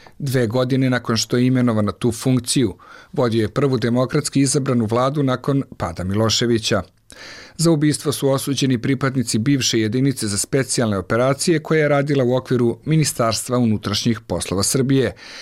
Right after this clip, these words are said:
kao i članovi nekadašnjeg zemunskog kriminalnog klana.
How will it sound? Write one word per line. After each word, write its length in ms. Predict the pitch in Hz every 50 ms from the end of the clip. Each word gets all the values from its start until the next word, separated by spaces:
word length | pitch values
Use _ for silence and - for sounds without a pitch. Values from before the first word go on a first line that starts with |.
| - - -
kao 160 | - 190 175
i 80 | 147 131
članovi 640 | - - 143 135 135 131 127 117 120 113 110 113 _ -
nekadašnjeg 640 | - 135 127 - - 131 120 120 117 - - 117 110 101 - -
zemunskog 680 | 120 110 - 127 113 113 110 110 101 - - - 95 -
kriminalnog 600 | - 113 113 107 107 101 98 95 92 95 92 _
klana. 460 | - 113 117 117 110 107 98 90